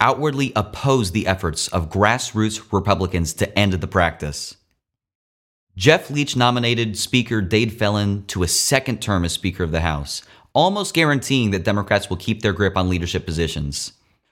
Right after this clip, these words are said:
Representative Leach has stated that Speaker Phelan is the most conservative speaker in Texas history,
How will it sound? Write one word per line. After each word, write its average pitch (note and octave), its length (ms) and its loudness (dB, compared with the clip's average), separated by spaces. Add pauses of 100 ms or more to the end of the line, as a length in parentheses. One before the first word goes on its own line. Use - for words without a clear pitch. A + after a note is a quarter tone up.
(200)
Representative A#2+ 800 2
Leach G#2+ 220 -2
has G2+ 100 -2
stated G#2 300 0
that F2+ 100 -2
Speaker G#2 340 -2
Phelan G2+ 440 -2
is G#2+ 160 2
the A2 100 0
most B2 420 2
conservative C3 680 2
speaker G#2 340 2
in F2+ 140 0
Texas F2+ 400 -2
history, D#2+ 440 -4